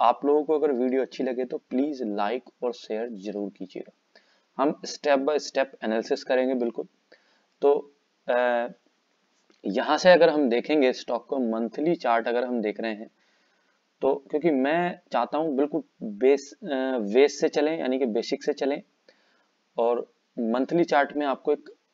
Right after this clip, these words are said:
up trend नजर आ रहा है। ओके, कहने का मतलब ये है कि अगर किसी व्यक्ति का background मजबूत है तो वो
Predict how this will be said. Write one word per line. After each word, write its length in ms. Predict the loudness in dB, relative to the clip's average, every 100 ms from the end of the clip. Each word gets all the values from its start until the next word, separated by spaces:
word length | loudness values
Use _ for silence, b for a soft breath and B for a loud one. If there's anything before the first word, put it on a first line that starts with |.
| _ _ 0
up 180 | 0 2
trend 240 | 0 0 -2 -2 -2
नजर 280 | -2 -4 -4
आ 100 | -6
रहा 220 | -6 -10
है। 140 | -20 -20 -8
ओके, 220 | -8 -6 -12 _ _ b b b b _ -4
कहने 240 | 0 2
का 80 | 0
मतलब 340 | -2 0 2
ये 140 | 4 2
है 80 | 0
कि 100 | -4 -2
अगर 280 | 0 2 0
किसी 320 | -2 -2 0
व्यक्ति 360 | 2 0 -4 -6
का 120 | -4
background 840 | -6 -4 -2 -2 -2 -2 -2 -4 -6
मजबूत 400 | -6 -2 -2 -2
है 240 | -12 -14 _ _ _ _ -6
तो 80 | -4
वो 200 | -4